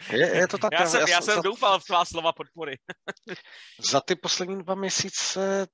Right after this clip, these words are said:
Speaker 1: teď v blahé paměti si asi nespomenu, že bychom odehráli vyloženě nějaký zápas, který by byl odevzdaný a špatný. Naposledy, tady já si teď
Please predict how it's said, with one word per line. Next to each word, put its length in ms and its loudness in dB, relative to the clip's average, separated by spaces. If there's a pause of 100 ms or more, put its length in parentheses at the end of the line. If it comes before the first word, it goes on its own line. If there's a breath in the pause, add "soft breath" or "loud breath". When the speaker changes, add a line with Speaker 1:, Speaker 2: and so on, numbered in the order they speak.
Speaker 1:
teď 200 0
v 240 -8
blahé 280 0
paměti 440 -8
si 220 -4
asi 300 -2
nespomenu, 440 -4
že 100 -6
bychom 220 -4
odehráli 340 -2
vyloženě 380 -8
nějaký 360 -4
zápas, 360 -4
který 260 -8
by 120 -10
byl 240 -6
odevzdaný 720 -8
a 300 -6
špatný. 840 -8 (880 soft breath)
Naposledy, 920 -2
tady 400 0
já 160 0 (100)
si 220 -4
teď 140 -6